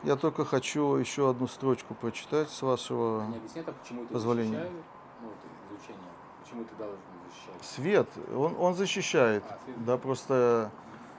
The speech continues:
Speaker 1: э, свет заповеди, он ограничен во времени, а свет Торы, он не ограничен, не ограничен во времени. А почему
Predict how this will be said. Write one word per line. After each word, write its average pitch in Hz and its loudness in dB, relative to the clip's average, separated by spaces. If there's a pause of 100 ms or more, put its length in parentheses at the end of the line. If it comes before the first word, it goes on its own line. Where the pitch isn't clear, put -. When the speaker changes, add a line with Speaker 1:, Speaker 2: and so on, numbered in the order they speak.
(140)
Speaker 1:
э, 113 6
свет 127 4
заповеди, 127 8
он 131 10
ограничен 135 4 (100)
во 123 4
времени, 117 2 (760)
а 117 4
свет 160 2
Торы, 190 10
он 139 10
не 151 6
ограничен, 151 2
не 151 4
ограничен 156 2
во 131 6
времени. 110 2
А 104 -4
почему 131 6